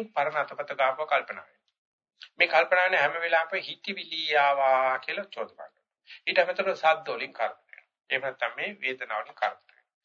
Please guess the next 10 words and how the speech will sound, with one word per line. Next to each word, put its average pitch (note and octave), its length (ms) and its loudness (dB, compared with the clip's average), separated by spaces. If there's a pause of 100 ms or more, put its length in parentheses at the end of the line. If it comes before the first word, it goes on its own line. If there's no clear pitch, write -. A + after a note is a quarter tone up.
(240)
ඒ F3+ 160 2
කරදර E3+ 580 2
ඉවර D#3+ 360 0
කරලා F#3 420 2 (420)
රූප D3 260 -6
ධර්මයක් C3 460 -4
ඉස්සර A#2+ 260 -14
කරන්න G#2 260 -8
හම්බ G#2+ 260 -14
වෙන්නේ. C3+ 440 -2